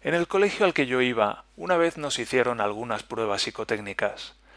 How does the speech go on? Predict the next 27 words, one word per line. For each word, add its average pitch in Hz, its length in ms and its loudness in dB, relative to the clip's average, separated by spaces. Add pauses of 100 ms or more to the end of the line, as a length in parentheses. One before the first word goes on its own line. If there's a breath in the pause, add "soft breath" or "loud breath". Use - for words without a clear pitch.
(420 soft breath)
No 78 160 -4
recuerdo 147 520 2
demasiado 113 720 0
de 107 180 -2
aquello, 113 440 2
aunque 110 300 0
entonces 139 440 -4
no 123 160 0
bebiera, 117 520 4 (320 loud breath)
pero 160 220 2
sé 190 160 0
que 185 100 0
estaba 170 320 2
por 147 180 -2
la 123 100 4
media 135 360 2
en 120 120 -6
todo, 117 340 -4
salvo 139 360 0
en 147 80 2
algo 151 280 4
a - 20 6
lo 135 160 0
que 127 140 0
do-, 127 240 -4
denominaban 120 920 2
psicomotricidad. 110 1300 -2